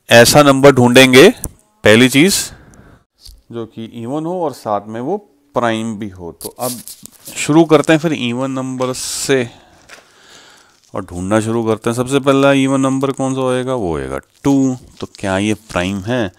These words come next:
तो देखोगे टू के फैक्टर्स अब कौन कौन से हैं? ये देखो, एक तो टू तो डिवाइड होएगा वन से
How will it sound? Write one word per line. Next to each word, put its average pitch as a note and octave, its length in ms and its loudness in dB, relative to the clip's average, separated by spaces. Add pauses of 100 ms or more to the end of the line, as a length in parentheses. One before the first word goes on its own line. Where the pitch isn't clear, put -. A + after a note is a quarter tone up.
(540)
तो F#2 60 -12
देखोगे F#2+ 680 -4
टू A#2+ 280 -6
के A#2+ 140 -6
फैक्टर्स A2+ 460 -4
अब A2+ 120 -2
कौन A2 260 -6
कौन A2+ 220 -4
से A#2 120 -10
हैं? A#2+ 220 -8 (400)
ये - 180 -10
देखो, G#2 180 -6
एक F#2+ 160 -4
तो A2 80 -8
टू G#2+ 300 -6
तो A2 120 -6
डिवाइड F#2+ 280 -2
होएगा F#2 220 0
वन F2+ 260 -2
से F#2+ 160 -6